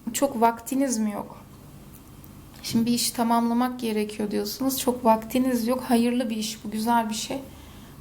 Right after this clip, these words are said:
Hızlı hızlı acilen böyle bir şeyleri tamamlayacaksınız. Merak etmeyin. Bir, e, böyle acaba tamamlayamayacak mıyım, yetiştiremeyecek miyim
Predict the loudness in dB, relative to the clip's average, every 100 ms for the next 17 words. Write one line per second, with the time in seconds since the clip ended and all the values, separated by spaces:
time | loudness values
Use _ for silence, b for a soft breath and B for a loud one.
0 | 0 2 2 2 2 2 4 6 4 4
1 | 0 0 0 0 0 0 -2 -2 -2 0
2 | 0 0 -4 0 2 2 0 -2 -4 -4
3 | -4 -4 2 2 2 0 -4 -10 -4 -2
4 | -2 -2 -6 B B B B B -2 4
5 | 4 4 2 0 2 0 2 0 0 0
6 | 0 2 4 4 0 0 2 2 2 2
7 | 2 0 -2 -4 -4 -2 -2 -2 -2 0
8 | 0 4 2 2 -4 -2 0 0